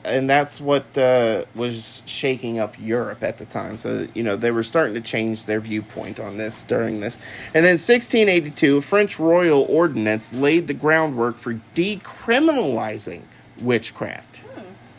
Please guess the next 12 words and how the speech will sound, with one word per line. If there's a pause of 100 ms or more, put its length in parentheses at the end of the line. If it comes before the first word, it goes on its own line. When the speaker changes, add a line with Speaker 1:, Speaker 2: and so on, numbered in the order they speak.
(800)
Speaker 1:
So
I
guess
witchcraft
was
the
weed
of
the
sixteen
hundreds.
Speaker 2:
Yeah.